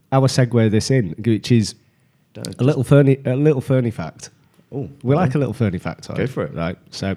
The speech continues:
Speaker 1: I'm taking a leaf out of your book with this one. So it's interesting. Everything that you say there,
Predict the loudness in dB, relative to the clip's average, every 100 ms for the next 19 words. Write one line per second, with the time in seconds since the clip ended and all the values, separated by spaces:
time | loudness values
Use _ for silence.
0 | -8 -10 -8 -4 -4 -2 -2 -2 -2 -2
1 | -4 -8 -12 -12 -14 -18 -10 -8 -8 -12
2 | -20 -20 -20 -20 _ -2 2 2 0 -4
3 | -4 -4 -2 0 -2 -4 -6 -6 -6 -6
4 | -6 -10